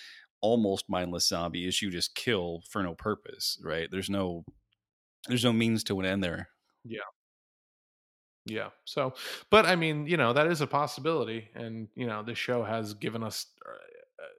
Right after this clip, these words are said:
Speaker 2: pr-, shocks before, so it wouldn't be unheard of, but I don't, I, I,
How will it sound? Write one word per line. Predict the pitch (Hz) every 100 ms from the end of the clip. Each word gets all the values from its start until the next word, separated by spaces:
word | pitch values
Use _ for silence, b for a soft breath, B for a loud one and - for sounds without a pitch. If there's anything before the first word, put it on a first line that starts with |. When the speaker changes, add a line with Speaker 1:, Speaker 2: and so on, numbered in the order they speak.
| -
Speaker 2:
pr-, | - 139
shocks | 127 - 127 117 -
before, | - 101 120 113
so | 104 - 107
it |
wouldn't | 110 113 107
be | 107 104 107 - b b b
unheard | - 120 127 117
of, | 101 101
but | 107
I | 110
don't, | 110 107
I, | - 110
I, | -